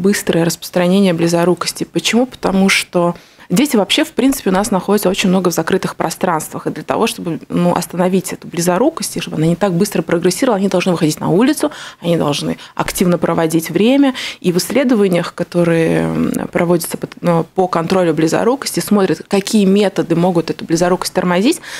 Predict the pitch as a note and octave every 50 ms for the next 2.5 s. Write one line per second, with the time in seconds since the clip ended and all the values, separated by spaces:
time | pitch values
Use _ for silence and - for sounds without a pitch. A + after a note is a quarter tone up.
0 | - - - - G#3 G3+ - - A3 A3+ A3 G3+ F3+ F3 F3 F3 F3 - - E3+
1 | D#3+ - - - F3 F#3 F3+ F3 E3+ E3+ - E3+ F3+ G3+ A3+ G3+ - - F3 E3+
2 | - - - - - - - D#3 C#3